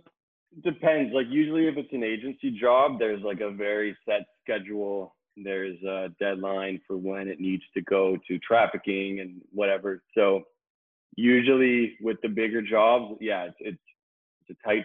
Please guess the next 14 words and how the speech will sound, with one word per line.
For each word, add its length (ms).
turnaround. 540
It's 180
all 500
very 240
well 260
mapped 360
out, 280
and 160
we 60
have 140
to 140
fit 160
within 400
that. 240